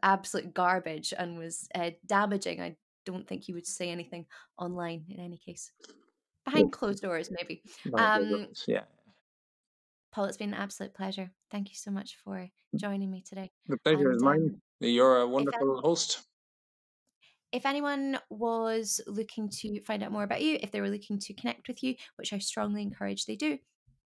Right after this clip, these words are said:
Speaker 1: where's the best place to find you?
Speaker 2: Um, you can find me on Instagram, Paul Dermody P T, and medium dot com, which I'm making a very small and snail-paced push to promote, medium dot com,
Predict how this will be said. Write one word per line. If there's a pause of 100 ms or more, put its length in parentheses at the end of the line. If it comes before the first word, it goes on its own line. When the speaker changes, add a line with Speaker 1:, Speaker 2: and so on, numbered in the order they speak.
(160)
Speaker 1:
where's
the
best
place
to
find
you? (460)
Speaker 2:
Um, (260)
you
can
find
me
on
Instagram,
Paul
Dermody
P
T, (340)
and
medium
dot
com, (200)
which
I'm
making
a
very
small
and (500)
snail-paced
push
to
promote, (160)
medium
dot
com,